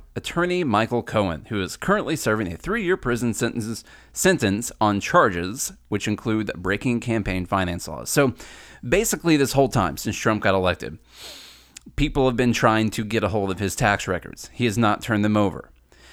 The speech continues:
Now, we can speculate about why he really doesn't want to turn those over.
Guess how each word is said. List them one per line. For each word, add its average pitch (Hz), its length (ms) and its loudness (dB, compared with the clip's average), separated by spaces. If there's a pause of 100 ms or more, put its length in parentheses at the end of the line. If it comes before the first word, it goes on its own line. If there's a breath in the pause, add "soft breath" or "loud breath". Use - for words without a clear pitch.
(200 soft breath)
Now, 120 600 2 (520 loud breath)
we 123 240 0
can 139 220 2
speculate 120 800 0
about 107 280 2
why 98 440 4
he 104 220 -4
really 101 460 0
doesn't 98 300 0
want 95 200 -2
to 95 80 -4
turn 98 260 0
those 90 240 -2
over. 87 360 -4